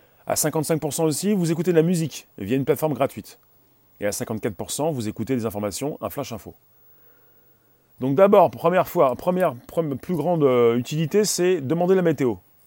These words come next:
Génial. Numéro deux, rechercher une info. Numéro trois, écouter de la radio. Numéro quatre, écouter de la musique. Et numéro cinq, écouter des infos. Tu nous dis, tu nous dis,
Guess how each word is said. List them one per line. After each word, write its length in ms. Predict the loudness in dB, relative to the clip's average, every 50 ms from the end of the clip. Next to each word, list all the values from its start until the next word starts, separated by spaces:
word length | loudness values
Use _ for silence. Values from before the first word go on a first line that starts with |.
| _ -14
Génial. 460 | -10 -8 -6 -4 -4 -4 -4 -6 -8 -14 _ _ _ _ _ -20 -20 -20 -20 -20 _ _ -6
Numéro 380 | -4 0 0 2 4 4 4 6
deux, 300 | 8 8 8 8 6 4
rechercher 420 | 0 0 0 0 -2 -4 -4 -4
une 100 | -2 0
info. 360 | 0 0 0 -2 -6 -10 -10 -10 _ -8
Numéro 340 | -6 -2 0 2 2 2 2
trois, 320 | 0 0 0 2 2 2 2
écouter 280 | 0 -2 -2 0 2
de 40 | 4
la 80 | 4 4
radio. 420 | 4 4 4 2 2 0 -2 -6 -12 _ _ _ _ _ _ _ _ _ _
Numéro 300 | -2 2 4 4 4 4
quatre, 420 | 4 4 6 6 6 4 0 -10 -18 _ _ _ _ -4
écouter 300 | -4 -2 -2 0 2 4
de 40 | 4
la 80 | 4 4
musique. 460 | 2 2 2 2 0 -2 -4 -10 -12 -8
Et 80 | -6 -4
numéro 280 | -2 0 2 2 2 2
cinq, 260 | 2 0 0 0 0
écouter 260 | 0 -2 0 2 4
des 140 | 4 6 6
infos. 280 | 4 2 2 -2 -6 -6 _ _ _ _ _ _ _ _ _ _ _ _ _ _ _ _ _ _ _ _ _ _ _ _ _ _ _ _ _ _ -20 _ _ _ _ _ -20 -18 -18 -18 -20 -20 -20 -20 _ _
Tu 120 | -6 -4 -2
nous 120 | 0 0
dis, 140 | 0 -2 -4
tu 160 | -6 -4 -2
nous 80 | -2 0
dis, 300 | 0 0 0 0 0